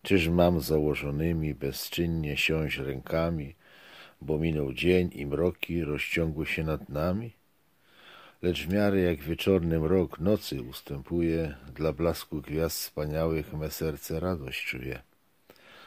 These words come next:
Odporność okrętu może być doświadczona tylko przez huragan, a moc Ewangelii może być w całej pełni udowodniona tylko przez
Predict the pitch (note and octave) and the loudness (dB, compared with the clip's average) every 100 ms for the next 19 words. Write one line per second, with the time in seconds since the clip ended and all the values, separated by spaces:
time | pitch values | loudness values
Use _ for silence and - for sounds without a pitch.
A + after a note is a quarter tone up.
0 | - E2 - G2 G#2+ A2 G#2 G#2+ G2 G2+ | -10 -8 -4 -2 0 0 0 0 0 0
1 | G2+ G2+ F2+ F2+ G2 D#2+ D#2+ D2+ F2 - | 2 2 2 2 2 0 -2 -2 -2 0
2 | E2+ - F#2+ F2+ D#2+ F#2+ F#2 F#2 - E2+ | -2 0 2 2 4 2 2 0 0 -2
3 | - - D#2+ D2 C2 C2 B1+ C#2+ D2 F#2 | -4 -2 -2 -2 -4 -8 -6 -4 2 4
4 | G#2 - E2 D2 D#2 C#2 F2+ F#2 F2 D#2+ | 4 0 -6 -4 -4 0 2 2 2 0
5 | D#2+ F2 D#2+ E2+ - - F#2 F#2+ - G2 | 0 0 -2 -4 -6 0 2 2 2 2
6 | F#2 F2 D#2 E2 E2 - F#2 F2+ E2 - | 2 2 2 2 2 2 2 2 2 -2
7 | D#2+ E2+ - F2+ E2+ | -6 -6 -2 0 0